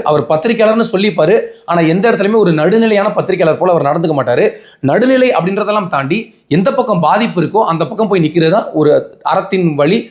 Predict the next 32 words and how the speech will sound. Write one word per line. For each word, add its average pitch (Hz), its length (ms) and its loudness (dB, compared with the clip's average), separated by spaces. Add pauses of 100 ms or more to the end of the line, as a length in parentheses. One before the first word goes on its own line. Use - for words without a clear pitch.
(120)
ஒரு 170 160 0
தர்மத்தின் 165 440 0
வழி. 131 180 -2 (380)
ஆனா 156 160 0
ஒருபோதும் 202 420 2
அவர் 165 140 0
அதை 135 140 -4
பண்ண 151 200 -2
மாட்டாரு. 147 320 0 (380)
திமுக 269 420 2
எந்த 185 160 -2
பக்கம் 170 240 -2
இருக்கோ 180 180 0
அந்த 147 140 0
பக்கம் 165 240 -4
போவாரு. 139 280 2 (120)
திமுகவுக்கு 226 540 2
எதிராக 208 340 2
யாரெல்லாம் 170 500 0
பேசுறாங்களோ 156 400 0 (480)
அதை 175 160 2
பத்திரிகை 202 460 -2
தொனியில 214 300 2
பேசுற 185 240 0
மாதிரியே 180 240 2
பேசுவாரு. 147 380 2 (220)
அப்படியே 247 340 0
ஐயா 208 140 2
நக்கீரன் 208 380 0
கோபால் 160 280 0
வந்து 190 160 2 (160)
இந்த 131 140 -2